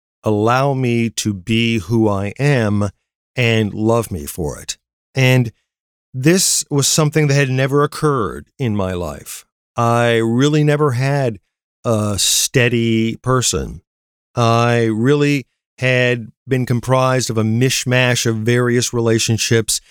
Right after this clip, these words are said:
that involved things that just either weren't ready to mature, they weren't ready to materialize into something major. They were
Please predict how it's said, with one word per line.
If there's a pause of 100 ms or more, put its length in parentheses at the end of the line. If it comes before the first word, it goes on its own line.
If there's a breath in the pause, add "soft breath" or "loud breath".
(280 soft breath)
that
involved (580)
things
that
just
either (420)
weren't
ready
to
mature,
they
weren't
ready
to
materialize
into
something
major. (420)
They
were